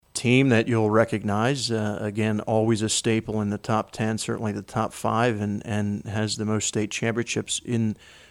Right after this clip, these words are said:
uh, the state's history, is, uh, Saint Mark's. Uh, they're three and oh. Um, they had a nice game against Lake Forest over the weekend. It was a little bit closer than it appeared on paper,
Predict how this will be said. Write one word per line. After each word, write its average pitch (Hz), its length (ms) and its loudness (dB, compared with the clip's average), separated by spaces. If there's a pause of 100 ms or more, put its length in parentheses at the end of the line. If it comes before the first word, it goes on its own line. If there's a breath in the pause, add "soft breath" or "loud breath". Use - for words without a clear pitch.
(140 soft breath)
uh, 104 200 0
the 98 120 -4
state's - 380 0
history, 113 440 2
is, 104 240 -2
uh, 104 320 0 (180)
Saint - 240 2
Mark's. - 540 0
Uh, 110 260 -8
they're 120 300 4 (300 loud breath)
three 214 340 6
and 190 100 10
oh. 190 280 8 (240)
Um, 120 560 0 (180)
they 127 140 -6
had 117 60 2
a 120 60 2
nice 135 220 2
game 135 220 2
against 123 280 0
Lake 131 220 2
Forest 127 380 6
over 120 160 4
the 113 80 2
weekend. 131 500 2
It 117 80 4
was 113 140 -2
a 120 60 -2
little 120 180 2
bit 117 280 2 (440 loud breath)
closer 143 480 6
than 120 160 4
it 117 100 4
appeared 123 400 4
on 113 220 4
paper, 117 580 2